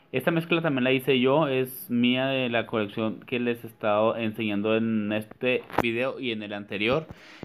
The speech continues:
Y pues aquí vamos a empezar la aplicación, esperando que les gusten. Son unas uñas mexicanas para este mes patrio y pues para festejar lo que es el grito de independencia.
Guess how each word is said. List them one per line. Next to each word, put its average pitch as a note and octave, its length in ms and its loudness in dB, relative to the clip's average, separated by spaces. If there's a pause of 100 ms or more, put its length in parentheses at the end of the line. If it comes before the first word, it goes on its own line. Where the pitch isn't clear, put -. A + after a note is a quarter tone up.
(100)
Y F3+ 160 4
pues F3 220 2
aquí D#3+ 180 -2
vamos C3+ 220 2
a D3+ 60 0
empezar A#2+ 360 0
la A#2+ 180 4
aplicación, C3 680 0
esperando B2+ 480 0
que C#3+ 80 -2
les A#2 160 0
gusten. D3 460 -2
Son C3+ 160 -2
unas B2+ 180 -4
uñas B2 240 0
mexicanas B2 640 0
para A2+ 240 4
este A#2 440 2 (880)
mes C3 420 2
patrio D3+ 680 4 (1040)
y C#3+ 140 4
pues C3+ 200 -2
para A#2 180 4
festejar A2 520 0
lo A2+ 200 2
que A2+ 240 4
es G2+ 100 -4
el A#2 80 0
grito A2 240 -2
de A#2 60 2
independencia. G2 840 -2